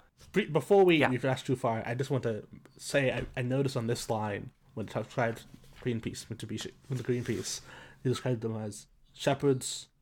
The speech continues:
Speaker 1: farmers, shepherds, and sea herds. I don't know what a sea herd is, but it's a thing that's a thing in, uh, in this world.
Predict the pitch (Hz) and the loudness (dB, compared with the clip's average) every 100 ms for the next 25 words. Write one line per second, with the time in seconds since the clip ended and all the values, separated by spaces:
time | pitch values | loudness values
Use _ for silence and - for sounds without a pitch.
0 | _ - 147 143 139 - 127 131 107 104 | _ 2 4 4 2 2 0 0 -2 -4
1 | - 143 165 185 233 - - - _ _ | -4 0 2 4 2 -4 -8 -8 _ _
2 | _ - - 202 208 123 - 165 127 117 | _ -16 -6 0 2 2 -2 -2 0 0
3 | 101 95 92 - - - - - - - | 0 -6 -8 -10 -14 -14 -20 -16 -14 -2
4 | 147 139 - - - - - 120 101 104 | 0 2 0 -4 -12 -10 -2 -2 -2 -4
5 | 98 101 107 - - _ _ - 117 107 | -4 -4 -6 -10 -12 _ _ -10 -6 -6
6 | 104 104 95 | -4 -4 -4